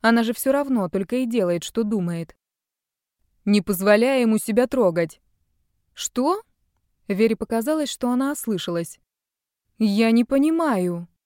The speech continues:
«Касание, рукопожатие, поцелуй, все что угодно. Избегай этого. Твой защитник владеет очень редкой магией, подчинением через прикосновение». У Веры закружилась голова.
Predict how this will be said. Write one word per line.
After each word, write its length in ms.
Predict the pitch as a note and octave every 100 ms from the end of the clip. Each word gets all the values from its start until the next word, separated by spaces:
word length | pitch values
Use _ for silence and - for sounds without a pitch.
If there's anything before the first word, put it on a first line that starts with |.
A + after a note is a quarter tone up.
| _ _ _ _ _ _ _
«Касание, 680 | - G3 - A3 B3 B3+ G#3+
рукопожатие, 880 | F#3+ E3+ F#3 F#3+ F3 A3+ B3 A3 G3
поцелуй, 600 | F3 F#3+ G#3+ G#3+ B3+ C4
все 180 | - A3+
что 240 | - C4
угодно. 600 | C#4+ C4 C#4 E3 F3 E3+ - _ _ -
Избегай 600 | G3 F#3+ B3 C#4+ C4 F3+
этого. 400 | E3 E3+ E3+ E3+ _ _ _
Твой 220 | F#3+ F#3+
защитник 580 | F#3 G#3 G#3+ C#4 C4+ A3+
владеет 460 | G3 G3+ G3+ B3+ G#3
очень 240 | - A3
редкой 320 | G#3+ G#3+ A#3+
магией, 680 | B3+ B3+ F#3 E3 E3 E3 E3 _ _ _
подчинением 760 | G3 - G3+ G3+ A#3+ B3+ G#3+ G3
через 260 | G#3 G3+
прикосновение». 1000 | - G3+ G#3+ A3+ A#3+ A3 E3 E3 D#3+ F3 _ _ _ _ _ _ _ _ _
У 100 | -
Веры 280 | G3 C4 D4
закружилась 560 | G#3 G#3 A3+ G#3 A3 G3+
голова. 600 | A3 A#3+ A#3+ F3+ E3